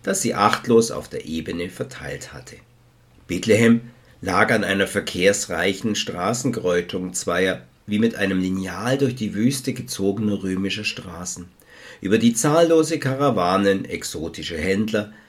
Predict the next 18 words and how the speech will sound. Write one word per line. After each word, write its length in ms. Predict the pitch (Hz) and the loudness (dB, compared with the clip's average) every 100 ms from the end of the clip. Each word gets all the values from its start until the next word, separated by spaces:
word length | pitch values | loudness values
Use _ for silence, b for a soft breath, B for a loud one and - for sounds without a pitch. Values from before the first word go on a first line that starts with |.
| b b | b b
Zöllner 640 | - 170 175 185 175 - - | 8 12 12 10 4 2 2
und 180 | 104 | 0
Samariter 760 | - 80 80 80 90 90 101 95 b b - | 0 -6 -8 -8 -8 -2 -4 -4 b b -6
in 140 | 117 | -2
alle 220 | 139 156 | 4 6
Himmelsrichtungen 960 | 131 117 123 120 - 85 - 104 107 107 | 8 10 8 8 0 -8 -6 -2 -2 -4
zogen. 420 | - 80 78 82 _ _ b b b b | -6 -8 -12 -14 _ _ b b b b
Menschen 500 | - 101 117 123 117 | 2 6 6 8 6
wimmelten 420 | 107 120 127 127 104 | 8 10 8 6 2
wie 100 | 107 | 2
Ameisen 680 | 104 131 107 92 - 98 | 4 6 6 4 0 -4
in 120 | 76 76 | -6 -8
den 140 | - | -10
verwinkelten 680 | - 78 92 101 104 - 85 | -10 -4 -2 -2 -4 -6 -8
Gassen 440 | 82 82 - 101 | -6 -4 -2 -2
zwischen 400 | - 85 - 92 | -4 -6 -6 -4
dem 200 | 101 101 | -4 0
Häuserlabyrinth. 960 | 104 117 127 101 90 95 90 82 87 | 2 4 4 2 0 -6 -8 -10 -16